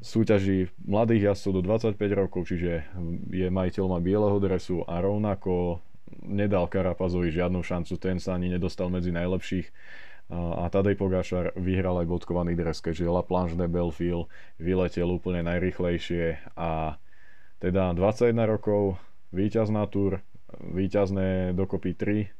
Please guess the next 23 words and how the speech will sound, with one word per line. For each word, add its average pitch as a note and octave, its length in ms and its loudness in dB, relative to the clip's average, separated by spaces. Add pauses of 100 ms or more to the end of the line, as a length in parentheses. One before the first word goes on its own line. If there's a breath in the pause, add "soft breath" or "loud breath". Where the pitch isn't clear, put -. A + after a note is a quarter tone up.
(420)
súťaže G2+ 720 2 (880 soft breath)
a E2 480 0 (640 loud breath)
no F2+ 160 2
naozaj, F2+ 480 2 (160)
klobúk G2 400 2
dole, F2+ 400 2 (160)
Tadej F#2+ 320 0
Pogačar F#2 480 0
po F2+ 320 -2
minuloročnom F#2+ 800 0
treťom F#2+ 400 0
mieste F#2 320 -2
na F#2 80 0
Vuelte F2+ 560 0 (1800 loud breath)
svojím A#2 240 6
spôsobom A#2 400 4
dal G#2+ 240 6
zabudnúť G#2 480 2
aj G2 80 0
na, G2 320 2
e, - 20 -4 (540 loud breath)
vlaňajší F#2+ 480 0
výkon F#2 480 0